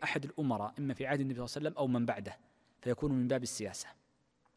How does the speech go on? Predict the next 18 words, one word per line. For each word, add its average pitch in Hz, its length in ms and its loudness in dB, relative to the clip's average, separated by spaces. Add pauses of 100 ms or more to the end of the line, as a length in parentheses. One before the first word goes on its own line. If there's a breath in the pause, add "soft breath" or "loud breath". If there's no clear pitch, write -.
(760)
وهذه 190 340 4
الصيغ 143 380 4
وهي 135 160 2
البناء 139 260 4
على 135 100 4
المجهول 131 420 2
أمرنا 135 340 0
ونهينا، 123 580 0 (1200)
آه، 123 120 -6
يدخل 170 400 0
فيها 165 420 -4 (120)
الصيغ 165 320 0 (420)
التي 151 280 2
في 165 140 6
معناها، 113 460 2 (420)
مثل 165 260 0 (360)
"وقت 156 500 0
لنا" 113 360 -2